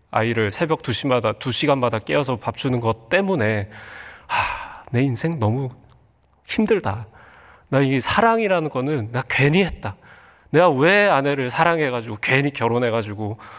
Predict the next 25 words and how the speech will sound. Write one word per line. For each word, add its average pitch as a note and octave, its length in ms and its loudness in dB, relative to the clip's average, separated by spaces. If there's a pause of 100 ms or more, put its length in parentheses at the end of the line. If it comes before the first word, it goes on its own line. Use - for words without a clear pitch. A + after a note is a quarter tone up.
(140)
딸 E3 180 2
낳아가지고 A2+ 840 0
이렇게 - 180 -6
두 - 180 -4
시간마다 E3 360 2
깨가지고 C3+ 480 -4
잠도 C3+ 280 0
못 B2+ 160 2
자고 A2 260 -6
새벽기도 E3+ 380 -2
가야 A2 160 0
되는데." G#2+ 380 -4 (420)
이렇게 A3+ 580 4
사고방식을 E3 800 0
하는 C3 180 2
사람은 B2 520 2 (760)
없습니다. - 760 -4 (1080)
사랑이라는 A#3+ 920 2
것을 F#3+ 260 0
통해서 F#3+ 400 0
진절한-, E3 800 2
진정한 E3 520 2
자유를 E3 640 0
누리기 A#2 400 -2
위해서는 G2+ 600 0